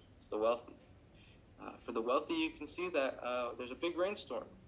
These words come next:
and that means that their son can camp out in their backyard and have a good time for his birthday. Um,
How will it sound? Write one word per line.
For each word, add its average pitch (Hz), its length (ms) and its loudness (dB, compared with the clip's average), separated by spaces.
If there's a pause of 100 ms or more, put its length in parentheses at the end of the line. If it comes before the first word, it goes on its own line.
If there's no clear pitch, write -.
(120)
and 113 180 -6
that 120 140 0
means 135 240 -4
that 135 200 2
their 139 120 -2
son 156 220 -4
can 143 120 -8
camp 151 220 -4
out 147 200 4
in 139 60 -4
their 143 100 -2
backyard 143 440 0
and - 80 -16
have 110 100 -10
a 113 60 -12
good 113 240 -10
time 123 200 -2 (140)
for - 60 -6
his 113 100 -2
birthday. - 420 -2 (640)
Um, 101 340 -6